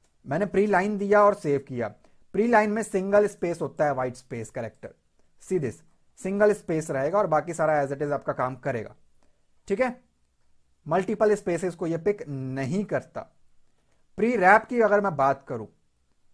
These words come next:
मैंने इसको सेव किया और रिफ्रेश किया, again पहले की तरह हो गया और as it is मल्टीपल लाइनें उठाएगा, जो आपने लिखा है वो काम करेगा,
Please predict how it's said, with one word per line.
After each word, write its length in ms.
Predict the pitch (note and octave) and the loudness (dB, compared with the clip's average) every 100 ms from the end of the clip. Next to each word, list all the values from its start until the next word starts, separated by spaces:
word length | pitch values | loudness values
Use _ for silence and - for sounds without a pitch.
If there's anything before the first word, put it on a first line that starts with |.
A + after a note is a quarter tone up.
| _ D3+ | _ -8
मैंने 140 | F3+ | -8
इसको 180 | F#3 G#3+ | -4 -6
सेव 300 | - D3 C3+ - | -4 -4 -4 -6
किया 240 | C3 D#3 | -4 -2
और 220 | D#3 D3+ | 0 -4
रिफ्रेश 460 | A#2+ C#3 E3 E3 C#3+ | -4 -6 -2 -2 -2
किया, 260 | - A2+ G2+ _ _ _ _ - | -8 -12 -12 _ _ _ _ -8
again 340 | E3+ B3 C4+ | -2 0 0
पहले 220 | A3+ F#3 F#3 | 0 2 0
की 100 | E3+ | 0
तरह 160 | E3 | 2
हो 120 | C#3 C3+ | 2 2
गया 120 | F3+ | -2
और 140 | F#3 - | -2 0
as 300 | F3+ A3 A3 | 2 2 2
it 80 | B3 | 0
is 220 | B3 C#3+ | 0 -4
मल्टीपल 480 | D3 D#3 G3 G#3 F3+ | -6 -4 -2 -2 0
लाइनें 260 | D#3+ D#3+ | -2 -4
उठाएगा, 500 | E3 D#3+ C3+ C3+ G3+ A#3 _ _ _ C3+ | -6 -4 -4 -2 -4 -6 _ _ _ -8
जो 240 | B2+ A3+ | 2 6
आपने 340 | C4 A#3+ A3+ | 8 6 2
लिखा 280 | A3 F#3 F#3 | -2 -2 0
है 60 | F#3+ | -2
वो 120 | F#3+ | -2
काम 280 | - D3 C#3+ | -2 -4 -4
करेगा, 540 | - B2+ A#2+ D#3+ G3+ | -6 -6 -2 -4 -4